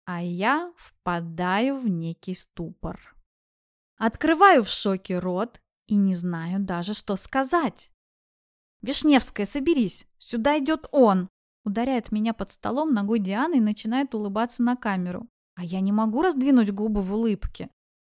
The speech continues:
Да чего уж там, дышать перестаю и смотрю, как Ставров идет прямо к нам, игнорируя подобострастные взгляды девушек, надменный, уверенный в себе, приближается как атомный крейсер,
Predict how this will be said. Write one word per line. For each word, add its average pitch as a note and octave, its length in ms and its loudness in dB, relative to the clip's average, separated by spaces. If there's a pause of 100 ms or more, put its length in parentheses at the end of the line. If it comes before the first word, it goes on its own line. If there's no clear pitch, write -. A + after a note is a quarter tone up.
(220)
Да G3 140 -8
чего D4 340 -2
уж E4 120 -2
там, G3 260 -4
дышать B3 420 -2
перестаю C4+ 560 0
и G3 40 -2
смотрю, B3 640 0
как A#3+ 140 -2
Ставров C#4 460 0
идет C4 280 -2
прямо C4+ 320 2
к - 80 -4
нам, G#3+ 400 2
игнорируя C4 640 4
подобострастные A3+ 920 0
взгляды A3 360 0
девушек, F#3 540 -4 (120)
надменный, A3+ 840 2
уверенный C#4 460 0
в - 60 -8
себе, G#3+ 480 -2 (340)
приближается A#3+ 680 2
как - 300 -4
атомный G3+ 500 4
крейсер, B3+ 600 0